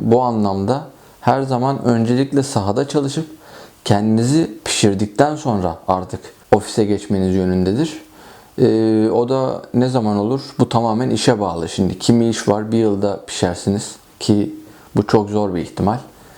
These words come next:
Yani gerçekten ben biliyorum demeniz için belli bir sürenin geçmiş olması gerektiğini düşünüyorum. O süre geçtikten sonra artık,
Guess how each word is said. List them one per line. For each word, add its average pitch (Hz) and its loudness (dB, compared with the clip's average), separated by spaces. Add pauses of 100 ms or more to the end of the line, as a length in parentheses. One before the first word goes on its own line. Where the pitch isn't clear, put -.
(200)
Yani 92 0
gerçekten 101 0
ben 101 -2
biliyorum 101 0
demeniz 101 0
için 113 -2 (300)
belli 104 2
bir 92 -4
sürenin 101 0
geçmiş 101 -4
olması 95 -2
gerektiğini 98 0
düşünüyorum. 98 0 (920)
O 151 4
süre 151 0
geçtikten 135 0
sonra 107 -2
artık, 117 -6